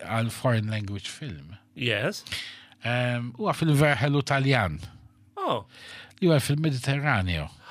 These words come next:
Speaker 2: Oh, niftakar.
Speaker 1: Fuq dak il-grupp ta' soldati fil-Greċja,
Speaker 2: Iva.
Speaker 1: li kont insewhom letteralment fi żmien il-gwerra.
Speaker 2: Aha,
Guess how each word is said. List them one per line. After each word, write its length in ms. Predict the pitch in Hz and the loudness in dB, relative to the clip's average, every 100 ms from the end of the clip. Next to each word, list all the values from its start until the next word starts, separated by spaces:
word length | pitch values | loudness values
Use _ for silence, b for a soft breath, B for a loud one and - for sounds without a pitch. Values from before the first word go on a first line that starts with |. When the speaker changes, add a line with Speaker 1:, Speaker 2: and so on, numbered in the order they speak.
| B B | B B
Speaker 2:
Oh, 460 | 190 220 233 226 226 | -10 -8 -8 -8 -10
niftakar. 340 | 220 - 240 | -8 -10 -8
Speaker 1:
Fuq 220 | 247 - 156 | -4 0 2
dak 140 | 156 | 2
il-grupp 320 | 143 123 139 | 2 2 0
ta' 100 | - | 0
soldati 960 | 120 123 113 165 151 139 - 156 156 147 | -2 -2 0 2 2 0 -2 -2 -2 -4
fil-Greċja, 880 | - 101 113 156 147 - - 151 143 147 147 131 | -6 -4 -2 2 2 2 0 2 2 2 0 -2
Speaker 2:
Iva. 380 | 180 127 113 120 120 | -4 -6 -4 -4 -2
Speaker 1:
li 360 | 127 127 120 - B B - | -2 -2 -4 -8 B B -6
kont 180 | 123 | -4
insewhom 720 | 110 120 - - 175 151 151 | -2 0 2 2 2 4 2
letteralment 460 | 143 127 120 131 156 | 2 0 0 0 0
fi 80 | 127 | -2
żmien 240 | 117 117 120 | 0 0 -2
il-gwerra. 600 | 131 160 156 151 156 151 | 2 2 4 2 2 2
Speaker 2:
Aha, 360 | 175 151 143 | 2 2 0